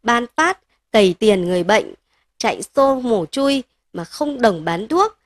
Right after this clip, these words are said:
xây dựng tràn lan, dự án củ chuối, bằng mọi giá để kiếm tiền, moi tiền, gặt tiền. Những mặt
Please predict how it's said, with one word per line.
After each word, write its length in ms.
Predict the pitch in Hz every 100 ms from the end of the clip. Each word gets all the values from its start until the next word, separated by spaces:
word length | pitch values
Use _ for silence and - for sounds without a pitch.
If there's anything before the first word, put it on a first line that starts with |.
| _
xây 240 | - 240 220
dựng 240 | 233 - -
tràn 260 | 196 170
lan, 360 | 170 208 226 226 _
dự 140 | 185 214
án 320 | - 180 202
củ 200 | 262 208 147
chuối, 340 | 185 185 285 - _ _ -
bằng 220 | 214 202
mọi 200 | 208 -
giá 300 | 180 196 190
để 100 | 269
kiếm 280 | 220 190 208
tiền, 360 | - 226 190 160 _ _
moi 240 | 196 220 233
tiền, 380 | 226 202 175 156 _ -
gặt 260 | 185 214 _
tiền. 320 | 220 202 180 156 _ _ _ _ -
Những 200 | 202 294
mặt 140 | 277